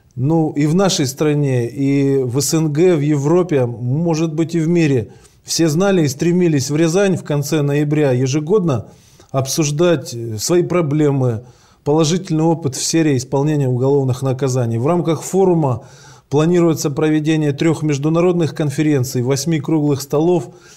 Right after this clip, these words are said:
дискуссионного клуба по имиджу уголовно-исполнительной системы. Руководителями конференций круглых столов будут являться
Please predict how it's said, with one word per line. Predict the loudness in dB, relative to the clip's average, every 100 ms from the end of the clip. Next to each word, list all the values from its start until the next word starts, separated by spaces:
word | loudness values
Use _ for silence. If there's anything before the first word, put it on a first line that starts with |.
| _
дискуссионного | -6 -6 -4 -4 0 2 2 0 -2
клуба | 0 0 2 0
по | 0 -2 0 2
имиджу | 2 2 0 -2
уголовно-исполнительной | -2 0 0 0 -4 -4 -4 -2 -2 -2
системы. | -2 -4 -2 0 2 0 -4 -14 -20 -20 -20 _
Руководителями | -4 0 2 2 2 0 0 0 0 0
конференций | -2 -2 0 0 0 -2
круглых | 0 0 2 0
столов | 0 0 2 0 -2
будут | -4 0 0
являться | 0 0 2 0 0 0 0